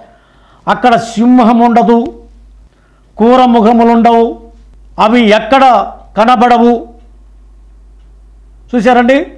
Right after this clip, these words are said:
"విమోచింపబడిన వారే అక్కడ నుందురు." దేవునికి మహిమ కలుగునుగాక. Praise లార్డ్. నువ్వు పరిమళించి అడవి జీవితము, అరణ్య జీవితం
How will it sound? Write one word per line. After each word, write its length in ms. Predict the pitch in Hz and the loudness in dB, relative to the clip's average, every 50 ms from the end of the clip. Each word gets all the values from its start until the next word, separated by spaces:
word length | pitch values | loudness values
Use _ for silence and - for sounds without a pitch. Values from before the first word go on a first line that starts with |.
| - - - - - - - - - - - - | -20 -20 -20 -20 -20 -20 -20 -20 -20 -12 -4 -2
"విమోచింపబడిన 960 | 180 247 262 285 294 294 294 294 294 285 247 277 277 262 269 262 269 262 269 | 0 2 2 4 4 2 2 0 -2 0 0 0 0 0 0 0 0 0 2
వారే 580 | 254 262 262 262 262 262 262 226 - - - - - - | 2 2 2 2 2 2 0 0 -4 -8 -14 -20 -8 -6
అక్కడ 540 | - 240 - - 277 285 277 269 247 180 - - - - | -4 -4 -2 -2 -2 0 2 0 0 -2 -4 -8 -4 -2
నుందురు." 680 | 240 277 277 277 262 311 294 285 233 180 - - - - - | 0 2 2 2 2 2 2 2 0 -2 -4 -10 -16 -14 -8
దేవునికి 500 | 180 185 190 190 190 185 175 - 190 185 | -4 -4 -4 -4 -4 -8 -8 -8 -8 -8
మహిమ 360 | 165 170 170 151 165 185 170 | -6 -6 -8 -8 -8 -8 -10
కలుగునుగాక. 760 | 165 160 - 165 165 160 151 165 156 143 156 151 139 131 - 127 - - - | -10 -10 -10 -10 -10 -10 -10 -12 -12 -12 -14 -18 -20 -20 -20 -20 -20 -18 -12
Praise 280 | - 175 180 170 151 160 | -8 -8 -8 -8 -8 -10
లార్డ్. 240 | 170 156 135 - - - - - - - - - - - - - - - - - - - - - - - - - - - - - - - - - - - - - - - - - - - - - 175 | -10 -10 -12 -14 -20 -20 -20 -20 -20 -20 -20 -20 -20 -20 -20 -20 -20 -20 -20 -20 -20 -20 -20 -20 -20 -20 -20 -20 -20 -20 -20 -20 -20 -20 -20 -20 -20 -20 -20 -20 -20 -20 -20 -20 -20 -20 -12 -6 -4
నువ్వు 160 | 208 233 220 | -2 -2 -2
పరిమళించి 1000 | 220 - 202 269 311 320 311 285 277 214 151 - 269 294 - 285 220 175 185 180 - - - - - - - - - - - - - - - - - - - - - | -2 -2 -2 0 0 0 2 0 0 0 0 0 0 0 0 0 -2 -4 -8 -14 -20 -20 -20 -20 -20 -20 -20 -20 -20 -20 -20 -20 -20 -20 -20 -20 -20 -20 -20 -8 -6
అడవి 380 | 180 240 285 285 285 285 254 | -4 -2 0 0 0 0 0
జీవితము, 680 | 208 180 233 269 269 285 - 277 233 202 151 - - - - - - - - - | 0 -2 0 0 0 0 0 -2 -2 -4 -6 -8 -12 -20 -20 -20 -20 -14 -8 -4
అరణ్య 300 | 208 247 285 294 285 277 | -2 -2 0 0 0 0
జీవితం 580 | - 160 269 269 277 - - 254 185 135 - | 0 0 0 0 0 0 -2 -2 -4 -6 -10